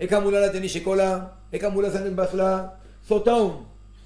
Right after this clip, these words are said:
नाही काही त्यांनी कोणाला पगार दिला आणि त्यांनी बसवला त्याला, तो स्वतःहून तो तिथं गेला आणि त्यांनी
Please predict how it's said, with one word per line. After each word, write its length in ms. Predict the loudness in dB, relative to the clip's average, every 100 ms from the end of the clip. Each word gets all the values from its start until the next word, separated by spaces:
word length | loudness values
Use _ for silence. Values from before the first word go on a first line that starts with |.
| -20 -20 -18 -6
नाही 240 | -2 0
काही 220 | 2 2
त्यांनी 200 | 2 -2
कोणाला 280 | 0 0 0
पगार 340 | -2 -2 0 0
दिला 180 | -2
आणि 100 | -4
त्यांनी 180 | -6 -6
बसवला 300 | -6 -4 -4
त्याला, 280 | -4 -4 -8 -12 -18 -8
तो 80 | -4
स्वतःहून 420 | -2 0 0 2
तो 140 | 0
तिथं 200 | -2 -2
गेला 340 | 0 0 0 -2 -8 -20 -20 -20 -20 -20 -20 -20 -20 -20 -20 -12
आणि 140 | -10 -8
त्यांनी 440 | -6 -4 -2 -2